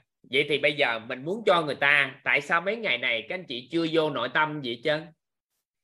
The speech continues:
Các anh chị có biết là các anh chị đang đứng ở ngoài sân rất là xa về nội tâm không? <laughs>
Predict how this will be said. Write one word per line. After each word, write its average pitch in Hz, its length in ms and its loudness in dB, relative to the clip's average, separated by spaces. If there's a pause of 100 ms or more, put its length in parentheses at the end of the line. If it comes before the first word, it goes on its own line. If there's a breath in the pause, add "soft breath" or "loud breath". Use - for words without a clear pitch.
(160)
Các 196 120 4
anh 185 80 -6
chị 139 180 0
có 180 80 2
biết 247 300 -2
là 123 160 -2
các 175 80 0
anh 170 140 -4
chị 117 140 -4
đang 147 300 -2
đứng 185 200 0
ở 196 100 -6
ngoài 135 240 -4
sân 165 340 -2
rất 226 200 0
là 127 80 -2
xa 160 520 0
về 120 80 -6
nội 110 260 -8
tâm 156 200 -2
không? 156 220 -6 (540 soft breath)
<laughs> 165 100 -4